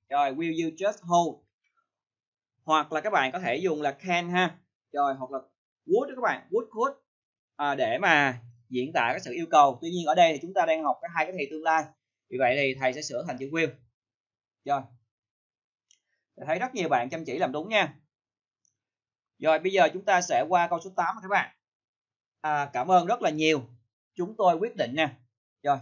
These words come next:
chúng tôi quyết định. Chúng tôi sẽ cố gắng nè. Hay sẽ thử các bạn. À, cái nhà hàng mới đó ha. À, sau cái vở kịch vào tối hơ-, tối ngày mai.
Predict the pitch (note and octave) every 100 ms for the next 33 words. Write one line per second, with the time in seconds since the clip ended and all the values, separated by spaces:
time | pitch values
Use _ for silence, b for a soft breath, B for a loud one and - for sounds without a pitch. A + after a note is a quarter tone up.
0 | - F3+ G3 E3 G3+ G3+ C#3 A2+ _ _
1 | _ _ _ E3+ G3+ F#3+ E3+ E3 D3+ A2
2 | G2+ E3 E3+ F#3 F3+ F3+ A#3 E3 - _
3 | _ _ _ _ _ _ D#3+ E3 D3+ D#3+
4 | A#2 B2 G3+ D#3+ G#2+ _ _ _ - C3+
5 | C3 C3 B2+ A#2+ _ _ _ _ _ -
6 | F3 G#3 E3 C#3+ C3+ C#3+ E3 A#3+ C4+ _
7 | D#3 D3 D#3 C4 F#3+ F3 D3+ _ _ C3
8 | B2+ E3+ E3 E3 D3+ _ _ _ _ _
9 | _ D3 D3 D#3 G3+ A#3 _ _ _ _
10 | _ _ _ B2 A#2 C3 E3+ - _ _
11 | - B2 A#2+ C#3+ E3+ G3+ E3 D3 D3+ F#3+
12 | D#3+ D#3+ E3